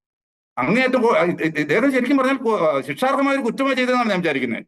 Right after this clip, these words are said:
കാരണം ഈ ഡാമിന് വെള്ളം ഉയർത്താൻ തീരുമാനിച്ചത് ആരാണ്? തമിഴ്നാടല്ല, നമ്മളല്ല. തമിഴ്നാട് ആവശ്യപ്പെട്ടു, സുപ്രീം കോടതി, ഉം, സി ഡബ്ല്യു സി റെക്കമെൻഡ് ചെയ്തു,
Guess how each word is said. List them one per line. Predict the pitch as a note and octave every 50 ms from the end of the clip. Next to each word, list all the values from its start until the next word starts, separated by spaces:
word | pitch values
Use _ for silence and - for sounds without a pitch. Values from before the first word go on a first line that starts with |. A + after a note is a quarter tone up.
| _ _ _ _ _ _ _ _ _ _ _ _ _ _ _ _ _ _ _ _
കാരണം | D3+ G3+ B3 C#4 C4+ B3
ഈ | B3+ C4+ C#4 B3+ G#3 F#3+
ഡാമിന് | D3+ D3+ D3+ F3 A3 B3+ C#4 C#4
വെള്ളം | B3+ A#3 B3+ C4
ഉയർത്താൻ | B3 A#3 A3 A#3+ A#3 A3+ A3+ G#3+ G#3 G#3+ -
തീരുമാനിച്ചത് | G3 G3+ A#3+ B3 B3 A#3+ G3 G#3+ G3
ആരാണ്? | F3+ F#3+ G3+ F#3+ D#3+ B2+ G#2 F2+ - _ _ _ _ -
തമിഴ്നാടല്ല, | D#3+ F3 G#3 B3 B3+ B3 A3+ G#3 F#3+ C#3+ - - -
നമ്മളല്ല. | D3 E3+ G#3+ A#3 A3+
തമിഴ്നാട് | G3 E3+ D#3 E3+ G#3 A#3 A3+
ആവശ്യപ്പെട്ടു, | G#3 G#3+ A3+ A#3 - B3+ A#3 C#4 C#4 C#4 - - _ -
സുപ്രീം | F#3 F#3 F3+ F3 E3+
കോടതി, | E3 E3+ F3
ഉം, | F#3 G3+ F3+ F3+ E3+ D#3 D3+ C#3+ C#3+ C#3 B2 -
സി | - - G#3
ഡബ്ല്യു | A3+ A#3 G#3+ A3+ A#3 G#3
സി | F#3 G#3 F#3+
റെക്കമെൻഡ് | D#3+ D3 C#3+ G#3+ G#3+ B3
ചെയ്തു, | B3 B3+ C4 B3+ B3+